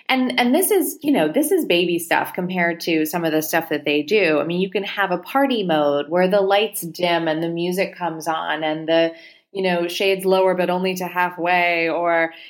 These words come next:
you know, the shades lower, but not the sheers lower, but not the blackout drapes. I mean, now we're talking about really sort of, like,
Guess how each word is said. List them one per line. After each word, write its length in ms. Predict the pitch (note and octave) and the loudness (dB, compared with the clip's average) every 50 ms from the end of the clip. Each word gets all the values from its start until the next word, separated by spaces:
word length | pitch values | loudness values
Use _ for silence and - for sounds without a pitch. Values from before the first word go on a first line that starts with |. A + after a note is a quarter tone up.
| - | -8
you 80 | - G#3+ | -4 0
know, 140 | G3+ G3 F#3+ | 2 2 2
the 100 | F#3+ F#3+ | 2 0
shades 440 | F#3 - A#3+ A3 A#3+ A#3+ - - G#3+ | 0 0 2 2 2 0 0 0 2
lower, 240 | G3+ G3 F#3+ F#3 | 4 4 4 4
but 160 | F#3 F#3 F3+ F#3 | 2 0 0 0
not 260 | G3 G3 F#3+ G3 F#3 | 0 0 0 0 -2
the 100 | F#3 F3+ | -2 -2
sheers 440 | F#3 - - C#4+ D4 C#4+ C4+ - - | -2 0 0 2 2 2 2 2 2
lower, 300 | G3 F#3+ F#3+ F#3+ F#3+ F#3 | 2 4 4 4 4 2
but 140 | F#3+ F#3 | 2 0
not 200 | G3 G#3 G#3 G#3 | 0 -2 -2 -2
the 60 | - F#3+ | -6 -6
blackout 560 | F3 F3 F3 F#3+ G3+ G3+ G#3 F#3 E3+ D#3+ E3 | -2 0 0 0 0 0 0 0 0 0 0
drapes. 300 | F3+ E3+ E3 E3 E3 - | 0 0 2 0 0 -2
I 80 | - | -2
mean, 280 | G#3 G#3 G#3 G3+ F#3+ - - F3 | -2 -2 -2 -4 -4 -10 -16 -4
now 240 | G#3 A#3+ B3 D4 D4+ | 0 2 4 4 4
we're 100 | D4+ D4 | 4 2
talking 360 | D4 - A3 D#4 A3+ G#3 G3 | 2 0 0 0 -2 -4 -2
about 260 | F#3+ F#3 E3+ D#3 D#3 E3+ | 2 2 2 2 2 2
really 440 | F3 F3+ E3+ E3+ E3+ E3 D#3+ - | 2 2 2 2 0 -2 -4 -8
sort 200 | - - F#3 D#3+ | -8 -4 -4 -2
of, 80 | D3+ D3+ | 0 2
like, 260 | D#3 D3 C#3+ C#3 - | 2 2 2 0 -4